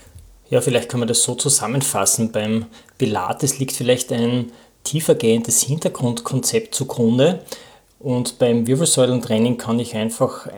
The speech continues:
den Kurs starten und sofort mitmachen, ohne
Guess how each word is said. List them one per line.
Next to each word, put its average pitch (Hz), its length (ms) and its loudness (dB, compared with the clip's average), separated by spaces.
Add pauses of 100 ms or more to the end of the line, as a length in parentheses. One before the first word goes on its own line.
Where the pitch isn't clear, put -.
(160)
den 117 100 -2
Kurs 147 260 4
starten 120 480 2
und 117 200 0
sofort 110 320 0
mitmachen, 104 560 -2
ohne 101 400 -6